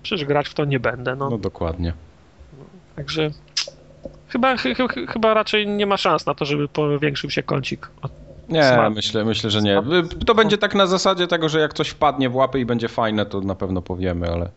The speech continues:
Speaker 1: Tak.
Speaker 2: żeby stały kącik robić, to raczej
Speaker 1: Piotrek ma jeszcze jedno bardzo ważne pytanie. Ile mamy lat? Tu mamy t-, tyle samo
Speaker 2: No i
Speaker 1: lat.
Speaker 2: tyle samo, no.
Speaker 1: Tyle samo lat, tak jest. Yy, kolejne pytanie, proszę was. Yy,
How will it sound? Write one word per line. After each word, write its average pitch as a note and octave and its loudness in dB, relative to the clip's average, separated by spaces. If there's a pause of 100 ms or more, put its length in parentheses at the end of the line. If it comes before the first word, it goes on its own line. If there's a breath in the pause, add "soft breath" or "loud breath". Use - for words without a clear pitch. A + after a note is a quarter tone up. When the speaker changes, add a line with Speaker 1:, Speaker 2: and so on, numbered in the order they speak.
Speaker 1:
Tak. C3 -16 (260 loud breath)
Speaker 2:
żeby F#2 -4
stały F#2+ 0
kącik - -4
robić, - -8
to - -8
raczej - -4
Speaker 1:
Piotrek G#3 0
ma F#3+ 4
jeszcze F3 2
jedno D#3+ 4
bardzo D3 0
ważne D3 -2
pytanie. D3+ 0
Ile C#3 -2
mamy C3 -4
lat? D3 0
Tu - -20 (260)
mamy C3+ -4
t-, - -18 (200)
tyle D3+ 0
samo F3 2
Speaker 2:
No E3 2
i D#3+ 2
Speaker 1:
lat. E3 4
Speaker 2:
tyle A3 0
samo, E3+ 4
no. F2+ -4 (400)
Speaker 1:
Tyle E3 -2
samo C#3 -4
lat, C3+ -6
tak - -14
jest. F#3+ -10 (720 loud breath)
Yy, D#3 4
kolejne C#3+ 2
pytanie, D3 0
proszę C3+ -4
was. D#3 0
Yy, D3+ 0